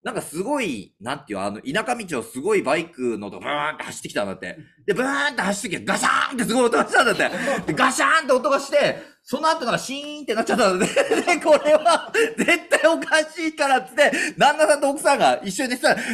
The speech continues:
「ね、絶対おかしいから、見に行った方がいい。なんか今その辺に落としたよ」みたいな感じで、で、見に来てくれたの。そしたら、あの、俺がなんか大の字になって寝っ転がってて、バイクは、ぐちゃぐちゃのバイクがそこにあるのよ。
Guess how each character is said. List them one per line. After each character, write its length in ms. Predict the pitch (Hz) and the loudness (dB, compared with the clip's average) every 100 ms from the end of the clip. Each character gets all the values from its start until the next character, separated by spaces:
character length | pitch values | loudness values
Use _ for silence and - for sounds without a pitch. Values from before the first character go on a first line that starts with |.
| 208 | -2
「ね、 160 | 175 | 0
絶 240 | 339 539 571 | 4 4 6
対 100 | 605 | 6
お 60 | |
か 140 | - 571 | 6 4
し 120 | 523 | 2
い 60 | |
か 140 | 508 523 | 2 4
ら、 120 | 240 - 277 | 4 2 -4
見 80 | 180 | -2
に 80 | 269 | 0
行 40 | - 587 | 2 2
っ 20 | |
た 80 | - | 2
方 80 | 240 | 4
が 80 | 294 | 4
い 40 | |
い。 20 | |
な 60 | 285 | 4
ん 20 | |
か 80 | 277 | 2
今 120 | 262 | 0
そ 100 | - | 0
の 120 | 269 | 2
辺 140 | 480 392 | 2 4
に 40 | |
落 140 | 302 | 2
と 80 | - | 2
し 80 | 247 | 2
た 80 | 320 | 6
よ」 140 | 285 | 6
み 60 | 277 | 4
た 100 | 277 | 2
い 40 | |
な 100 | 254 | 0
感 180 | 247 240 | 2 0
じ 100 | 226 | 0
で、 220 | 247 220 - - - _ | 0 0 0 -10 -18 _
で、 140 | 214 | -4
見 120 | 240 | -4
に 220 | 320 302 | -8 -8
来 80 | - | -8
て 120 | - | -10
く 100 | 220 | -6
れ 100 | 240 | -6
た 140 | 254 233 | 0 -2
の。 180 | 117 - | -2 -12
そ 140 | - 262 | -10 -10
し 100 | - | 0
た 120 | 311 | 0
ら、 500 | 269 277 143 - - _ | 2 0 0 -4 -14 _
あ 120 | - | -6
の、 100 | 165 | -4
俺 140 | 175 208 | -2 0
が 100 | 214 | 0
な 100 | 208 | -2
ん 60 | |
か 80 | 175 | -4
大 220 | 139 180 | -2 -2
の 100 | 208 | -4
字 120 | 202 196 | -10 -8
に 60 | |
な 100 | 143 | -8
っ 60 | 107 | -10
て 60 | |
寝 100 | 107 | -10
っ 60 | 120 | -10
転 180 | 139 147 | -8 -6
が 120 | 143 | -6
っ 80 | 143 | -8
て 80 | - | -10
て、 280 | 160 147 | -4 -4
バ 200 | 107 175 | -2 0
イ 80 | 214 | 0
ク 80 | 214 | 0
は、 200 | 139 107 | -4 -6
ぐ 100 | 139 | -14
ち 80 | - | -6
ゃ 60 | 269 | -4
ぐ 80 | 240 | 0
ち 60 | |
ゃ 60 | 262 | -2
の 60 | |
バ 140 | 226 226 | 2 0
イ 20 | |
ク 60 | 175 | 0
が 60 | |
そ 100 | 165 | -2
こ 80 | 180 | 0
に 80 | 190 | 2
あ 60 | |
る 40 | 196 | 2
の 80 | |
よ。 80 | 139 | -2